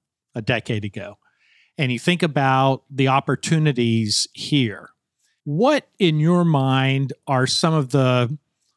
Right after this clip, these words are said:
most positive things we'll be looking for in terms of how S S B C I can perhaps accelerate ecosystems across the country?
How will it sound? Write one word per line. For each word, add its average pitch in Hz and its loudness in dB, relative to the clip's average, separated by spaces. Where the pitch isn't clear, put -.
most 170 0
positive 175 0
things 151 0
we'll 139 2
be 127 0
looking 135 0
for 131 0
in 143 0
terms 147 0
of 127 0
how 185 -2
S 170 0
S 151 2
B 139 0
C 135 0
I 131 2
can 123 -2
perhaps 135 -4
accelerate 123 -2
ecosystems 131 0
across 120 -4
the - -14
country? 101 -10